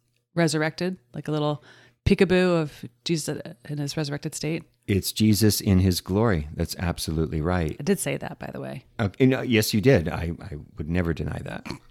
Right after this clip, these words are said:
Speaker 2: So, according to Saint Thomas Aquinas, Christ is, Jesus Christ, true God, true man. So his divine glory is
Speaker 1: Mm-hmm.
Speaker 2: always with him, but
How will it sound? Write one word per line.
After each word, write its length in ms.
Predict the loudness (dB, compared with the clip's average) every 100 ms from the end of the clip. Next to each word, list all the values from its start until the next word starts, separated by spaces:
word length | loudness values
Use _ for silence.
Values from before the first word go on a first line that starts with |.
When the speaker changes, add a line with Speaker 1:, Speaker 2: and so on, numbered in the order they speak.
| -20 _ _ _
Speaker 2:
So, 560 | -2 6 8 10 8 4 _ _ _ _ _ _ _ _ _
according 340 | -2 4 6 6
to 60 |
Saint 240 | 6 2 2
Thomas 280 | 4 4
Aquinas, 680 | 0 0 2 2 2 0 -6 _ _ _ _ _ _
Christ 440 | 6 6 4 -2 0
is, 640 | 4 6 4 0 -4 -6 -12 _ _ _ _
Jesus 300 | 0 0 0
Christ, 360 | 0 0 -2 0
true 180 | 0 2
God, 320 | 2 0 -2
true 180 | 0 2
man. 320 | 2 -2 -4 _ _ _ _ _ -2
So 180 | 4 6
his 220 | 6 4
divine 600 | 2 4 4 6 6 4
glory 680 | 4 6 8 8 4 -2 -4 -8 _
is 220 | 0 0 2
Speaker 1:
Mm-hmm. 80 |
Speaker 2:
always 320 | 4 4 4 2
with 220 | 0 2
him, 380 | -2 0 -2 -4
but 100 | -4